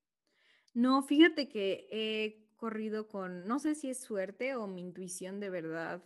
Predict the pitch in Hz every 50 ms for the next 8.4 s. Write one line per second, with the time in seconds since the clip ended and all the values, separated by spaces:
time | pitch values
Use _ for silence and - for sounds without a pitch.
0 | _ _ _ - 196 208 196 180 175 175 - 185 185 185 180 185 208 202 196 190
1 | - - - 185 190 180 170 180 190 196 196 190 190 185 - 196 190 185 208 208
2 | 214 240 311 - - _ _ - - - - - _ _ _ - 277 294 320 311
3 | 370 403 427 453 415 254 269 247 220 226 - 233 233 226 - 262 247 247 247 -
4 | - 170 190 196 196 196 185 185 - - 220 214 220 220 214 208 208 208 208 208
5 | 202 202 196 202 202 - 208 196 202 196 196 190 190 196 208 233 262 - - -
6 | - 208 202 202 208 208 214 220 - 220 214 214 214 220 220 - - _ _ _
7 | _ _ _ _ _ _ _ _ _ _ - 202 196 196 196 196 190 190 190 190
8 | 190 185 185 175 123 - -